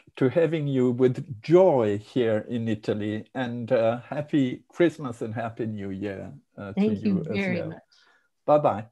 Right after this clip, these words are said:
Speaker 2: Bye-bye.
Speaker 1: Grazie a tutti voi e allora io mi appresto, ne-, dopo aver salutato la, la professoressa Nussbaum,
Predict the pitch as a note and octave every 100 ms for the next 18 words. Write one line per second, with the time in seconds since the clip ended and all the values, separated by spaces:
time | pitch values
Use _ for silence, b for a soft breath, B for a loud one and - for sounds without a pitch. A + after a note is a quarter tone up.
0 | _ _ _ _ G#3+ A3 A3+ G3 F3 F3
1 | F#3 _ _ _ _ _ _ _ _ _
2 | _ _ _ _ _ - B2+ F3+ G#3+ G#3+
3 | - D#3+ B2+ A2+ C3 B2+ A#2+ A2 - -
4 | F3 F#3 E3+ G#3+ C4+ D#4+ - D#3 D3+ D3+
5 | D3+ D#3 C#3+ C3 E3+ D#3 C3+ C3+ C#3+ D3+
6 | D3 F#3 F3 F3+ - - C#3 C3 A#2+ B2+
7 | B2+ A#2+ B2 C3 C3+ C#3 C#3 C#3 C3 -
8 | B2 B2 - B2 A#2+ B2 A2+ - A2+ A#2
9 | A2 A#2 A2+ - - - A#2 C3 B2 A#2+
10 | C3 B2+ C3 C3+ D3+ D3 C3+ D#3+